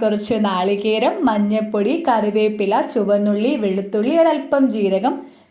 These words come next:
കുറച്ച് കാന്താരി മുളക്. മുളക് പൊടി വേണ്ട കേട്ടോ. ഇനി നന്നായി താളിച്ചതിന്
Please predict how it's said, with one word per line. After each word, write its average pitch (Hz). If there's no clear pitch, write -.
കുറച്ച് 214
കാന്താരി 185
മുളക്. 170
മുളക് 190
പൊടി 220
വേണ്ട 202
കേട്ടോ. 233
ഇനി 330
നന്നായി 311
താളിച്ചതിന് 240